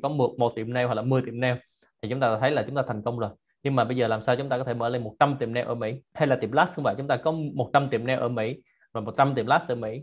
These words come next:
và sau đó chúng ta có thể mở rộng ra ở Canada, ở Úc, ở các nước khác. Thì để mở rộng như vậy thì chúng ta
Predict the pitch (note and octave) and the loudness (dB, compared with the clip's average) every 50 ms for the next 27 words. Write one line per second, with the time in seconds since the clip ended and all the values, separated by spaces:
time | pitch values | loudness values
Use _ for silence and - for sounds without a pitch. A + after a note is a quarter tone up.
0 | - _ - A2+ G#2+ - C3+ C3 C#3+ D#3+ E3+ D3+ C#3 C3 C3 C3+ A#2 A#2+ B2 B2 | -12 _ -4 -4 0 0 2 2 2 2 2 0 0 0 0 -2 -4 -2 -2 -2
1 | B2 - A#2 A#2 B2 - A#2+ A#2 - D3 C3 B2+ B2+ B2+ B2+ B2+ B2+ - - - | -2 -2 -2 -2 -2 -2 -2 -2 0 0 0 2 2 4 4 4 4 2 0 0
2 | - - A3 B3 - - _ _ _ _ - A#2 A#2 C3+ D#3 F3 E3+ - F3+ F3+ | 0 0 0 -2 -2 -12 _ _ _ _ -6 0 0 2 0 0 0 0 -2 -2
3 | F3+ - _ - - A#2+ C3 C#3 D3+ D3+ C3 A2+ B2 C3+ C3+ B2+ G#2+ G#2+ A2+ G#2+ | -2 -6 _ -4 2 2 4 4 4 2 2 0 0 -2 0 0 0 0 -2 -6
4 | C#3 C#3 C#3+ C3 | -6 0 0 0